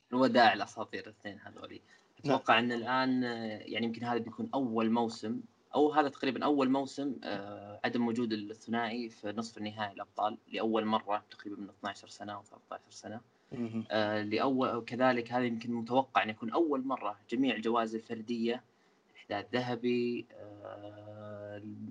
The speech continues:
Speaker 1: أف-، جائزة أفضل لاعب، آه،
Speaker 2: مهم.
Speaker 1: جميعها أتوقع أنها ستخلو من ميسي ورونالدو لأول مرة.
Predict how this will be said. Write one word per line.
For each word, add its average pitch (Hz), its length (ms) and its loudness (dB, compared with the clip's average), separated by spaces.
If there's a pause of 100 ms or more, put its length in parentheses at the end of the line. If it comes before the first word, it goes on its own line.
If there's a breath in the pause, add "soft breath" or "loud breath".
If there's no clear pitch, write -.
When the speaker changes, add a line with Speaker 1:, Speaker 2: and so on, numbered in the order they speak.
Speaker 1:
أف-، - 280 -6
جائزة 110 320 2
أفضل 110 260 -2
لاعب، 120 640 6
آه، 110 240 -4
Speaker 2:
مهم. 120 340 2 (200)
Speaker 1:
جميعها 117 540 2
أتوقع 113 360 -4
أنها 110 200 -6 (140)
ستخلو - 880 -8 (180)
من 107 300 -2
ميسي 113 260 -2
ورونالدو 104 420 0
لأول 104 340 -2
مرة. 110 340 -2